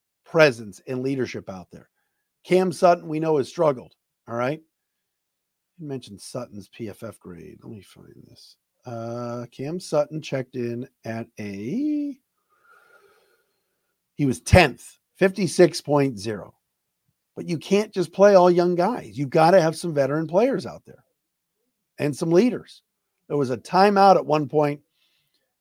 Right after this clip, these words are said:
I think it was the two-minute warning. The offense was on the field. They were getting a breather. It was a T V timeout. And Cam Sutton came out and just high-fived and, and dapped up all the guys on offense.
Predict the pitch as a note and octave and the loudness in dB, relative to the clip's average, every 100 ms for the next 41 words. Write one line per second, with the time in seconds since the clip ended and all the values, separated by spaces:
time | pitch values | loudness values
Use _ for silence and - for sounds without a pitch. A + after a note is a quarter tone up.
0 | _ - D#3 D#3 C3 B2+ - G3 F#3+ D#3+ | _ -10 -6 -6 -6 -8 -2 2 2 4
1 | D3+ C#3+ G#2+ - _ - D3 D#3+ E3+ D3 | 2 2 -2 -16 _ -4 0 0 -2 -10
2 | C3+ C#3+ C3+ A#2+ A2 F#2+ F2 _ _ _ | -6 -4 -4 -8 -12 -14 -16 _ _ _
3 | _ _ _ _ _ C#3+ B2 D3+ D3+ C#3+ | _ _ _ _ _ -8 -4 -4 -2 0
4 | D3 C#3+ D3 A2 G2 D#3+ C#3+ C#3+ D#3+ C3 | 0 0 -4 -6 -10 -8 -6 -6 -6 -6
5 | A#2+ G#2+ G2 _ _ _ _ _ _ _ | -6 -10 -14 _ _ _ _ _ _ _
6 | _ _ _ C3 B2+ B2 A2+ E3 E3+ E3 | _ _ _ -4 -2 -4 -2 0 0 0
7 | E3+ D3+ D3+ C#3 D3+ C#3 G#2+ C#3+ _ _ | 2 2 -2 -6 -6 -4 -8 -12 _ _
8 | _ _ _ _ _ _ _ _ D3 F#3 | _ _ _ _ _ _ _ _ -2 -2
9 | F#3 F#3 E3 F3 F3 E3+ E3+ C3+ C3 C3 | 2 4 4 4 4 2 0 -6 -10 -6
10 | B2+ D3 D3 D3 C3 - _ - C#3+ D#3 | 0 0 2 0 0 -2 _ 0 2 4
11 | C#3 C3+ C3+ A#2+ G#2 - D#2 _ | 2 0 0 -6 -8 -14 -20 _